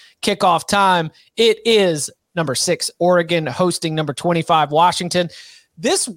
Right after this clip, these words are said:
rivalry doesn't have, like, an official trophy or an official name, but there've been some bangers played between these two teams, even through coaching changes. I mean, the programs themselves have both been the, near the top of the conference for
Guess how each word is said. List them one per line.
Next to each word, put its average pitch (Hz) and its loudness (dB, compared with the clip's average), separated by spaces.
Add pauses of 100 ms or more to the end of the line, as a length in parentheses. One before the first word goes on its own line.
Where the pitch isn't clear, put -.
(120)
rivalry 240 0
doesn't 202 -4
have, 175 -2
like, 160 -2
an 156 -4
official - -8
trophy 214 -2
or 165 -4
an 156 -2
official 160 -2
name, 170 -2 (320)
but 120 -14
there've 240 0
been 202 0
some 110 -6
bangers 160 -4
played 156 0
between 143 -4
these 160 -2
two 175 0
teams, 156 -2
even 190 0
through 160 -4
coaching 190 -2
changes. 131 -4
I 156 -6
mean, 165 -2
the - -2
programs 208 0
themselves 160 2 (360)
have 160 0
both 190 0
been 170 2 (240)
the, 156 2
near 175 2
the 190 -4
top 180 2
of 170 -6
the 165 -6
conference 175 -2
for 143 0